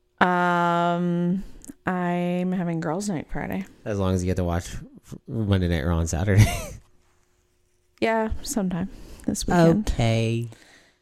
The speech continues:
Speaker 1: But I'm hanging out with my sister and my sister-in-law on Friday.
Speaker 2: Your sisters?
Speaker 1: My sisters.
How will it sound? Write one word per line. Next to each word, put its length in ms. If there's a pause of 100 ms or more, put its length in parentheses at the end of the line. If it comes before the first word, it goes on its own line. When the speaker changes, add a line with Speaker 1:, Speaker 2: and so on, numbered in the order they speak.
(1120)
Speaker 1:
But 80
I'm 100
hanging 240
out 180
with 200
my 520 (280)
sister 720
and 200
my 120
sister-in-law 560
on 240
Friday. 560
Speaker 2:
Your 160
sisters? 640 (240)
Speaker 1:
My 100
sisters. 640